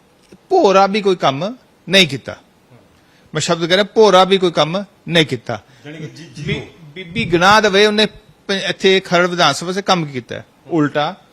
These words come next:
Speaker 1: ਹੁਣ ਜਦ ਮੀਂਹ ਪਿਆ, ਜਿਹੜਾ ਮੀਂਹ ਦਾ ਮੌਸਮ ਹੁਣ ਵੀ ਚੱਲਦਾ ਪਿਆ, ਮੌਨਸੂਨ ਚੱਲਦਾ ਪਿਆ, ਤੇ ਖਰੜ ਦੇ ਅੰਦਰ ਲੋਕਾਂ ਨੇ ਉਹ ਫੋਟੋਆਂ, ਉਹ ਵੀਡੀਓ ਵਾਇਰਲ ਕੀਤੇ,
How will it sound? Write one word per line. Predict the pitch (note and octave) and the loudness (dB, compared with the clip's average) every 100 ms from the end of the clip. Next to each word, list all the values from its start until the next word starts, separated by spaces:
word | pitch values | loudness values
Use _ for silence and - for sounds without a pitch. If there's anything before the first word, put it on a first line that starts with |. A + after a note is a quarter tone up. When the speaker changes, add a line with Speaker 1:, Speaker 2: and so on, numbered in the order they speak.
| _ _ | _ _
Speaker 1:
ਹੁਣ | D#3+ | -8
ਜਦ | D#3+ G3 | -4 -4
ਮੀਂਹ | F3+ F3+ | -4 -4
ਪਿਆ, | F#3 D#3+ D3+ C3+ | 0 0 0 -2
ਜਿਹੜਾ | D3 | -2
ਮੀਂਹ | E3 D3 E3 | -2 0 0
ਦਾ | |
ਮੌਸਮ | D#3 D3+ E3 | 0 -2 -2
ਹੁਣ | C3 B2+ | -4 -4
ਵੀ | D3+ | -2
ਚੱਲਦਾ | C#3 B2+ | -2 -4
ਪਿਆ, | B2+ B2+ | -2 -4
ਮੌਨਸੂਨ | A#2+ A#2 B2 | -4 -8 -10
ਚੱਲਦਾ | B2+ A2+ G#2+ | -16 -14 -14
ਪਿਆ, | G#2 B2+ G#3+ A#3+ _ _ _ _ _ - | -14 -16 -16 -20 _ _ _ _ _ -6
ਤੇ | G3+ | -6
ਖਰੜ | G3+ F3+ E3+ G3 | -4 -2 0 0
ਦੇ | G3+ G#3+ F#3+ | -2 -4 -4
ਅੰਦਰ | F3 E3+ G3 | -8 -6 -6
ਲੋਕਾਂ | G3+ E3+ E3+ F#3 | -4 -6 -4 -4
ਨੇ | F#3 F3 F#3 G3 F#3+ | -4 -6 -6 -6 -8
ਉਹ | - F3+ | -8 -10
ਫੋਟੋਆਂ, | - D3 D3+ E3 F3 F3+ F#3 F#3 | -6 -4 -4 -4 -6 -4 -4 -6
ਉਹ | F3 E3 | -6 -8
ਵੀਡੀਓ | C3+ D3 F3 E3+ | -6 -4 -4 -2
ਵਾਇਰਲ | D3+ D#3 F#3 F3 | 0 0 0 -4
ਕੀਤੇ, | D3 - D3 F#3+ | -8 0 0 0